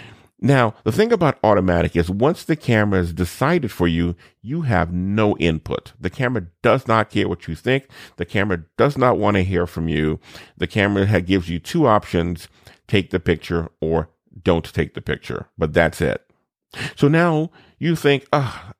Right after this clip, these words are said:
I, I, I want a little more control than that." And you scroll over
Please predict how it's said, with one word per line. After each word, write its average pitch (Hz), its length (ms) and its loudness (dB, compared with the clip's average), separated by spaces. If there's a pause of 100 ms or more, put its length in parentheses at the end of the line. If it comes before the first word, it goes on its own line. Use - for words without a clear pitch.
I, 160 100 -8 (160)
I, 117 180 -2
I 131 60 4
want 120 180 0
a 95 40 0
little 92 140 -2
more 85 160 0
control 78 360 -4
than 69 140 -4
that." 82 300 2 (360)
And 113 140 2
you 117 140 2
scroll 185 640 0
over 101 500 2